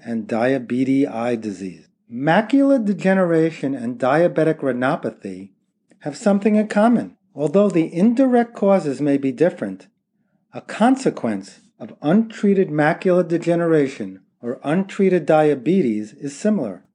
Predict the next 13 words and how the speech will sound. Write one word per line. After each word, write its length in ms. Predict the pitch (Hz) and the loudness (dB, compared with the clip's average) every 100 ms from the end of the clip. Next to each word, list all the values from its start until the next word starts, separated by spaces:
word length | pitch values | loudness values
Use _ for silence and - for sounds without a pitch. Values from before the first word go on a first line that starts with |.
| _ | _
Untreated, 720 | 196 185 - 202 233 127 110 - _ _ _ _ | 0 0 2 2 4 2 0 -8 _ _ _ _
both 320 | 151 202 240 | 2 2 0
conditions 880 | - 240 208 220 - 113 95 92 - _ _ _ | 0 2 4 2 0 -8 -10 -16 -20 _ _ _
may 160 | 120 147 | -2 0
result 560 | 156 139 131 156 175 - | 2 0 2 2 0 -4
in 240 | 139 117 | -8 -4
microbleeding. 1040 | 113 131 143 160 147 127 120 131 113 90 _ _ _ | 0 0 0 0 0 0 0 0 -2 -6 _ _ _
This 220 | 165 196 | -2 0
is 120 | 247 | 0
where 240 | 196 170 151 | 2 4 4
abnormal 560 | 127 131 139 185 220 | 2 2 2 4 2
capillaries 760 | 214 190 202 185 127 113 110 110 | 0 0 0 0 -2 -2 -2 -4
develop 640 | 131 113 147 135 98 _ | -8 -2 0 0 -4 _